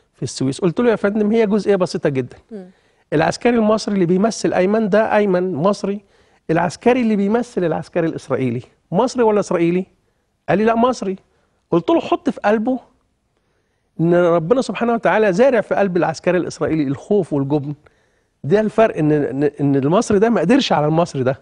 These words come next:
Speaker 2: مم.
Speaker 1: لأن العسكري المصري وهم خير أجناد الأرض، وربنا سبحانه والرسول عليه الصلاة والسلام وصى
Speaker 2: عليه
Speaker 1: بيهم.
Speaker 2: الصلاة والسلام. طيب، ع-،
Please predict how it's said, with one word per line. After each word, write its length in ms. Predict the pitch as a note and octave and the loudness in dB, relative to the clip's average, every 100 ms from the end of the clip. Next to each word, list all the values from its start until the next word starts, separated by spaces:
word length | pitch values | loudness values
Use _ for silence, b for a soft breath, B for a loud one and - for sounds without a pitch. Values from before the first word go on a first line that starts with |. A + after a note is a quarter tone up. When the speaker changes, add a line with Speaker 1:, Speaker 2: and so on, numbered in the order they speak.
| _ | _
Speaker 2:
مم. 320 | A3 F#3+ F3+ F3 | -16 -16 -16 -4
Speaker 1:
لأن 240 | C#3+ F3 | 0 2
العسكري 540 | E3 C3 C3 B2+ F#3+ F#3 | 2 0 -2 0 0 2
المصري 340 | E3 F3 F#3 | 0 -2 -2
وهم 220 | D#3+ E3 D#3 | -2 -2 -2
خير 340 | G3+ G3+ E3 | -2 0 -2
أجناد 260 | D3 E3+ D#3+ | -2 -2 0
الأرض، 300 | E3 D#3+ D3 | 0 -2 -2
وربنا 360 | C#3 C#3 F3 | -4 -2 -4
سبحانه 280 | E3+ D#3+ E3+ b b b b b b _ | -4 -6 -6 b b b b b b _
والرسول 400 | D#3 D3+ C#3 F3+ | -4 -4 -2 0
عليه 140 | E3 | 0
الصلاة 260 | E3 - D3+ D#3 | -2 -2 -2 -2
والسلام 480 | C3+ - C#3+ D3+ | -4 -2 -2 0
وصى 280 | D3+ F3+ - | -2 -2 -4
Speaker 2:
عليه 40 | A#2 | -4
Speaker 1:
بيهم. 100 | A#2 | -6
Speaker 2:
الصلاة 160 | G2 | -10
والسلام. 160 | F3+ D3+ _ b b b - | -20 -20 _ b b b -16
طيب، 140 | E3+ - | -14 -10
ع-، 120 | A3+ | -8